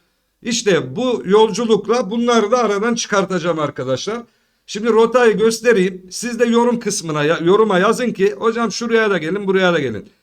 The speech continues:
Talebin çok olduğu yerlere uğrayayım. Bakın İstanbul'dan şöyle göstereyim arkadaşlar. Ee, Gebze tarafından geldim diyelim. <clears throat> Daha sonra Bursa'ya indim. Bursa'dan İnegöl, oradan Eskişehir, oradan Kütahya, tamam mı?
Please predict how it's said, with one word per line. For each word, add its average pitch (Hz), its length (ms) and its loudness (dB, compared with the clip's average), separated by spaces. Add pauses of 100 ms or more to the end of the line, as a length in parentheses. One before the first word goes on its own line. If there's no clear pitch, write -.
(140)
Talebin 226 400 2
çok 233 240 0
olduğu 214 240 2
yerlere 202 400 0
uğrayayım. 165 520 -4 (360)
Bakın 214 300 -2
İstanbul'dan 208 960 -2 (320)
şöyle 214 360 4
göstereyim 139 520 -4
arkadaşlar. 120 720 -6 (520)
Ee, 156 180 0
Gebze 190 560 2
tarafından 185 640 -2
geldim 196 400 -4
diyelim. 196 360 0 (500)
<clears throat> - 480 -20
Daha 190 280 2
sonra 196 380 0
Bursa'ya 202 460 0
indim. 202 480 0 (240)
Bursa'dan 175 600 -2
İnegöl, 196 460 0 (540)
oradan 190 480 2
Eskişehir, 190 720 0
oradan 190 440 0
Kütahya, 196 800 0
tamam 190 340 2
mı? 101 120 -8